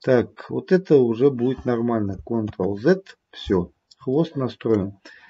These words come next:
Теперь включаем Name.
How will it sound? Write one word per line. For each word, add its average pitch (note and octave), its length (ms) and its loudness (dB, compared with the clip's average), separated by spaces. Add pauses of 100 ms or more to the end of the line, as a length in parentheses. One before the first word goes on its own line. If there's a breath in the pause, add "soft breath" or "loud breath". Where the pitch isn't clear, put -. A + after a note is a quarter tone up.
(180 loud breath)
Теперь D3+ 540 4 (720)
включаем B2+ 680 0
Name. F#3+ 320 2